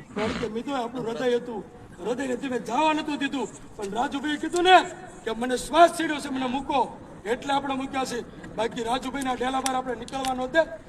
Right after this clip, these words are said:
એ તાકાત આ જગતના તાતમાં છે, એ તાકાત આજે ખેડૂતોએ બતાવી છે. અને તમે,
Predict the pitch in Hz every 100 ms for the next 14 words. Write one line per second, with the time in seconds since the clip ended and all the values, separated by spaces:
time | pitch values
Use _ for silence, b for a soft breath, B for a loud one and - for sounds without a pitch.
0 | - 208 226 285 285 269 269 277 - 254
1 | 269 269 247 - 269 277 254 240 - 370
2 | - - - - 208 233 302 277 277 277
3 | 262 - 285 285 269 226 247 285 277 262
4 | 233 - - - - 214 214 302 359